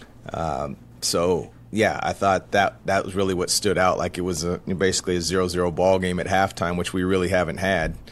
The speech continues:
Um, the other thing that's encouraging is, you know, we haven't <laughs> had, since it is our first win, it, it's always encouraging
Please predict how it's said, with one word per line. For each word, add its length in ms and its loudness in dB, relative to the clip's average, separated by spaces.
Um, 400 -6
the 140 0
other 200 2
thing 320 -2
that's 300 -4
encouraging 720 0
is, 300 -4
you 100 -4
know, 100 -2
we 100 0
haven't 240 2
<laughs> 0 -
had, 340 -4
since 240 -2
it 100 4
is 180 6
our 100 6
first 340 0
win, 280 2
it, 240 0
it's 180 0
always 380 8
encouraging 920 2